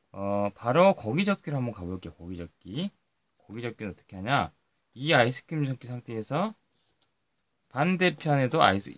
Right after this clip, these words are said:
이 부분, 반대편 부분도 아이스크림 접기를 하는 거예요.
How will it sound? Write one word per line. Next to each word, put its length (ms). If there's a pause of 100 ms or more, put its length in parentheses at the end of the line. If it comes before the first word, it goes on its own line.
이 160
부분, 340 (260)
반대편 500
부분도 500 (240)
아이스크림 580
접기를 420
하는 180
거예요. 420